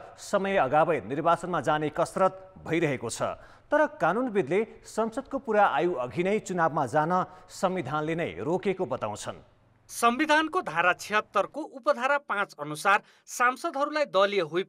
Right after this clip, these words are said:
Speaker 2: नलाग्ने अदालतको व्याख्यापछि गठन भएको वर्तमान सरकारले विश्वासको मत पाएको छ। गठबन्धन दलसँग सुविधाजनक बहुमत पनि छ। संसदले पुरा कार्यकाल बिताउँदा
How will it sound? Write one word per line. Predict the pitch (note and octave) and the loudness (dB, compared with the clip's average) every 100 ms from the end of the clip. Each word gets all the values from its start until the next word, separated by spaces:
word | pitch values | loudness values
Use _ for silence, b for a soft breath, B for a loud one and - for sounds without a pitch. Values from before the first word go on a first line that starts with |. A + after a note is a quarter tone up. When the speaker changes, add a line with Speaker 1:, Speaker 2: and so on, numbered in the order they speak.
| C3+ | -8
Speaker 2:
नलाग्ने | B2+ E3 F3 E3 D#3 | -2 4 4 2 -4
अदालतको | D3 D3+ C#3+ C#3+ - | -2 0 0 -2 -8
व्याख्यापछि | A#2 D#3+ - F#3 - C3 G3+ F3+ b b b D#3 | -10 -10 -6 -8 -6 -6 -4 -4 b b b -2
गठन | G#3+ C#4 E4+ F4 | 2 2 0 4
भएको | D4 D4 E4+ | 4 4 0
वर्तमान | G3 F#3+ F#3+ D#3 C3 | 0 0 2 -2 -2
सरकारले | - C3+ F#3 G3 G#3 G3 b b | -8 -4 4 4 4 -2 b b
विश्वासको | D#3 C4+ - D#4+ C#4+ D4 | -12 -10 -2 -2 0 -6
मत | G3 G3+ G3+ | 0 0 2
पाएको | E3+ D3+ D3+ - | 0 0 -2 -8
छ। | D#3 G3 D3+ C#3 _ _ _ _ _ E3 | 0 2 2 0 _ _ _ _ _ -12
गठबन्धन | D3 G#3 A3+ D4 D#4 F#4 D4+ | 2 2 4 2 4 2 4
दलसँग | G#3+ G3 A#3 A3 | 2 2 -4 0
सुविधाजनक | D4 - B3 D4 D#4+ A3 F3 | -2 -2 -6 0 2 2 -4
बहुमत | C#3+ D#3+ D#3 C#3+ - | -2 0 2 -2 -6
पनि | C#3+ C#3 | -8 -6
छ। | D3+ D3+ C#3 C#3 _ _ b b | 0 2 2 -2 _ _ b b
संसदले | - - C4+ D4+ E4+ E4 F4 | -4 2 4 4 0 0 -4
पुरा | F4 D4 E4+ E4+ | -6 -4 0 0
कार्यकाल | - A3+ A3 F#3+ D3+ | 2 2 2 -2 -4
बिताउँदा | C3 - G3 A3 | -6 -2 0 4